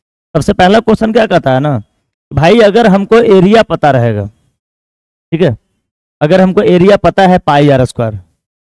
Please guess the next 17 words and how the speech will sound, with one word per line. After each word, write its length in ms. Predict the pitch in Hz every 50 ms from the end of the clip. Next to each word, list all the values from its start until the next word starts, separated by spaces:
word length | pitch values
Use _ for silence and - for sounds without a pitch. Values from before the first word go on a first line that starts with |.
| _ _ _ _ _ _ _ _ _
है 80 | 165 175
कि 60 | 180
नहीं? 140 | 185 143 113 - _ _ _ _ _ -
आपको 220 | 143 - - 180
पता 200 | - - - 202
है 80 | 208 208
कि 100 | 196 -
पाई 340 | - - 170 170 202 208 208
एक 140 | 208 196 -
constant 580 | - 160 160 - - - 196 208 214 208 -
है 180 | 190 202 240 320 - _ _ _ _ _ _ _ _ -
और 120 | 131 143 151
आर 300 | - - 139 160 175 175
radius 420 | 165 156 151 147 143 143 131 - 120
है, 100 | 107 107
ठीक 840 | - - _ _ _ _ _ _ _ _ _ _ _ - 175 170
है? 100 | 190 135